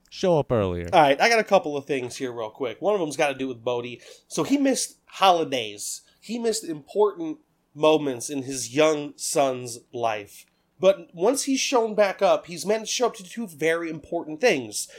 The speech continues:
Speaker 2: A bed and breakfast opening and the unveiling of Joey's mural. Like, you know,
Speaker 1: Yeah.
Speaker 2: just big stuff that maybe you wouldn't even think that he would show up at.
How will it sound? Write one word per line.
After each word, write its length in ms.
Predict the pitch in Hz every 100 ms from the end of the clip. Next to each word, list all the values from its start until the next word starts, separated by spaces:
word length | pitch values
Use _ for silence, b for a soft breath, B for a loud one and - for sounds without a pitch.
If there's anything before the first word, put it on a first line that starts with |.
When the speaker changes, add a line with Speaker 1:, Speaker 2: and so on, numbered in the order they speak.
| B -
Speaker 2:
A 80 | 139
bed 320 | - 160 185
and 160 | 226 185
breakfast 480 | 180 175 202 - -
opening 580 | 151 147 135 127 127 143 b b _
and 600 | 156 147 147 143 139 143 - _ _ _ -
the 220 | 151 151
unveiling 760 | 147 139 127 156 156 151 147 151
of 640 | - 143 131 131 127 135
Joey's 500 | 120 143 135 127 120 120
mural. 480 | 113 98 95 104 _ _ _ _ _
Like, 280 | 220 190 -
you 60 | 269
know, 300 | 151 170 - _ -
Speaker 1:
Yeah. 160 | 147 202
Speaker 2:
just 200 | 320 -
big 180 | 330
stuff 400 | - 359 269 -
that 240 | - 220 -
maybe 240 | 165 190 233
you 100 | 240
wouldn't 200 | 214 214
even 180 | 196 190
think 340 | 247 240 - B B _ _ 151
that 180 | 175
he 180 | 135 160
would 180 | 135 131
show 240 | - 131
up 200 | 120 113
at. 280 | 117 113 104